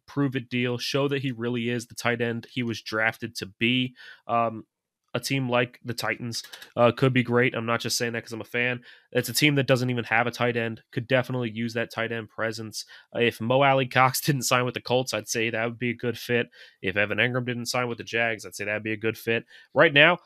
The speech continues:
I like him going to the Bengals. I, I like that fit a lot. Um, you got Joe Burrow, you got those other receivers that are going to take targets. So that leaves O J Howard wide open as that big threat in the middle, especially with C J Uzomah now moving on to the Jets. Uh,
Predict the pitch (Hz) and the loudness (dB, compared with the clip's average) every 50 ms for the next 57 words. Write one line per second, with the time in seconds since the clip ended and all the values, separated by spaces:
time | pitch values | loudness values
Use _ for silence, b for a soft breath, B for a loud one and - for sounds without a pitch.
0 | b b b - 139 156 165 180 175 - 165 156 147 156 156 156 147 143 139 - | b b b 4 6 6 6 6 4 4 0 2 2 4 4 4 2 0 0 0
1 | - 131 131 120 110 92 - - - 110 113 - - 123 127 123 131 135 127 131 | 0 0 0 0 -2 -6 -8 -8 -6 -6 -4 -2 0 0 0 2 2 2 2 2
2 | - 127 131 - - - - 135 127 - - 101 104 107 113 123 135 156 165 - | 4 4 4 4 2 0 0 0 0 0 -2 -4 -4 0 0 2 2 2 0 0
3 | b b b b b b 120 120 120 123 120 120 117 120 123 120 135 123 120 113 | b b b b b b 4 6 6 6 4 2 0 -2 0 2 4 2 2 2
4 | - 135 131 127 117 - 127 123 131 135 131 131 127 120 113 139 131 131 - 139 | 2 0 0 0 0 0 2 4 4 4 4 4 2 0 2 2 2 2 2 0
5 | 123 117 - - 127 135 123 127 117 - - - 123 123 117 131 131 123 110 - | 0 2 2 2 2 2 -2 -2 -2 -2 -2 -2 -2 -4 -4 -4 -4 -4 -4 -4
6 | 120 113 113 110 107 - 120 120 123 123 120 120 - 113 - - 113 120 120 - | -4 -2 -2 -4 -4 -4 -4 -2 -2 -4 -6 -8 -10 -8 -4 -2 0 -2 -2 -4
7 | - - - - 117 123 123 120 127 123 - - - B B B B - 120 127 | -8 -10 -6 -2 -2 -2 -2 -2 -4 -4 -4 -6 -10 B B B B -4 0 2
8 | 131 - - 127 127 127 120 117 - 117 123 117 127 123 113 - - 120 120 120 | 2 2 2 0 0 0 0 0 0 0 0 0 0 -2 0 2 4 4 4 4
9 | 117 110 101 104 107 113 117 117 117 110 - 113 113 110 107 110 107 104 - 120 | 2 0 0 2 4 4 4 4 2 0 0 -2 -2 0 0 0 0 0 -2 -4
10 | 117 113 - - 117 117 - 110 107 104 113 113 117 113 - - - - 139 127 | -4 -4 -4 -2 -2 -2 -2 -4 -6 -6 -4 -2 -2 -2 -2 -2 -2 0 0 0
11 | - - 131 123 117 107 - - 120 120 117 117 113 113 113 107 104 104 104 107 | 0 -2 -4 -4 -4 -4 -4 -4 -4 -4 -2 -2 -2 -2 -2 -2 -2 -2 -4 -4
12 | 104 107 104 104 101 104 107 113 110 110 107 113 110 110 - - 101 95 - - | -4 -6 -6 -4 -6 -6 -6 -6 -8 -8 -8 -6 -6 -6 -8 -8 -12 -12 -8 -2
13 | - 123 127 143 - - - - b b b b b b b - 123 123 120 | 2 4 4 4 4 0 -6 -8 b b b b b b b -2 -2 0 0